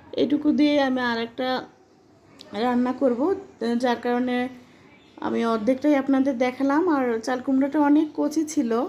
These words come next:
তো সেখান থেকে অর্ধেকটা আমি রান্না করেছিলাম, আর অর্ধেকটা দিয়ে আজকে রেসিপি করব বলে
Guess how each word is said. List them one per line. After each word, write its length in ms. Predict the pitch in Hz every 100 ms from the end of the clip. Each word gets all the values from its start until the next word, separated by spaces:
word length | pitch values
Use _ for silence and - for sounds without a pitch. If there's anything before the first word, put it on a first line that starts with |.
| - - _ _ _ _ _ _ - _ -
তো 80 | 269
সেখান 380 | 247 277 277 277
থেকে 180 | 311 302
অর্ধেকটা 560 | 262 226 285 294 294
আমি 240 | 285 285 294
রান্না 280 | 262 254
করেছিলাম, 500 | 262 285 277 294 320 339
আর 180 | 254
অর্ধেকটা 480 | 233 226 254 254 262
দিয়ে 280 | 214 262 247
আজকে 300 | 233 233 -
রেসিপি 380 | 254 254 269 254
করব 260 | 269 269 247
বলে 280 | 254 277 311